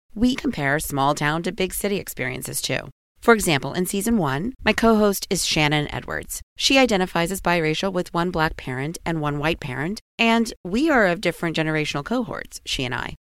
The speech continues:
In season two, you'll meet my older brother, Jason Mitchum. We share genes, but not childhood memories, since we didn't meet until we were both near adulthood. He brings a different gender perspective to the conversation.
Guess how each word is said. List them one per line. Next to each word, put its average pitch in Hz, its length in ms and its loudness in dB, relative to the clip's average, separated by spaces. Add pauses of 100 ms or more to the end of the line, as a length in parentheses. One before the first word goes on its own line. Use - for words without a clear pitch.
(340)
In 185 140 4
season 143 320 -2
two, 196 420 0 (180)
you'll 240 160 4
meet 190 220 0
my 170 160 -2
older 160 300 -2
brother, 147 260 -2
Jason 135 420 -4
Mitchum. - 380 -8 (540)
We 233 100 6
share 226 300 4
genes, 156 560 -2
but - 160 0
not 160 200 0
childhood 156 440 0
memories, 202 480 -2 (180)
since - 300 -4
we 151 60 -4
didn't 143 300 -2
meet 160 220 -2
until 156 300 -4
we 160 100 0
were 156 100 0
both 147 300 -4
near 143 160 -4
adulthood. 156 560 -4 (260)
He 349 200 4
brings 214 320 2
a 185 60 -4
different 175 420 -2
gender 185 260 0
perspective - 500 -10
to - 80 -16
the - 120 -14
conversation. - 720 -10